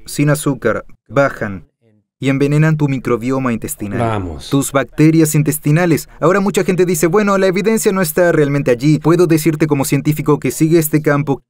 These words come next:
Speaker 1: que la evidencia se está apilando. Dañas tu ecosistema de bacterias saludables.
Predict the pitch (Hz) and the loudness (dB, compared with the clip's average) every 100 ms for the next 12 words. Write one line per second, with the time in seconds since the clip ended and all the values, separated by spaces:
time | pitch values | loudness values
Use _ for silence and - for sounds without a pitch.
0 | _ _ _ 127 123 123 123 143 147 151 | _ _ _ -2 0 0 -2 -2 -2 -4
1 | 147 127 135 123 113 104 110 92 - - | -4 -4 -2 -2 -2 -4 -4 -6 -14 -20
2 | _ - - 117 143 156 151 147 143 127 | _ -20 -6 -2 2 2 2 -2 -2 -6
3 | 131 - 139 139 123 113 110 - 127 123 | -6 -4 -2 -2 0 0 -2 -2 -2 0
4 | - 120 120 151 151 - - | -2 -2 2 2 0 -6 -10